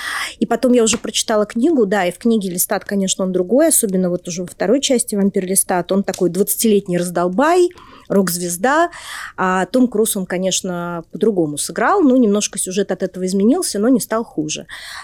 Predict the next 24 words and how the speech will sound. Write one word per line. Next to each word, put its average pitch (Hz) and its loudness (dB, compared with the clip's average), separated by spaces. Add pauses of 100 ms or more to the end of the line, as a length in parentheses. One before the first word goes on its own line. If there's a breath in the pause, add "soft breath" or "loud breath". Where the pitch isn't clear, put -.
(140 loud breath)
Но 247 6
вот 277 4
касательно 247 -2
кро-, 247 0
хроник 247 2
Энн 233 0
Райс, 311 2
я, 220 0 (380)
наверное, 208 0 (220)
прочитала 202 -2 (560)
до 196 0
четвертой - -4
книги, 233 0
дальше 196 -4
мне 190 -6
как-то - -10
стало 170 -4 (140)
не 180 -4
очень 156 -6
интересно. 190 0 (560 loud breath)
Вот. 180 0
Ну, 247 4
не 233 6
знаю, 165 0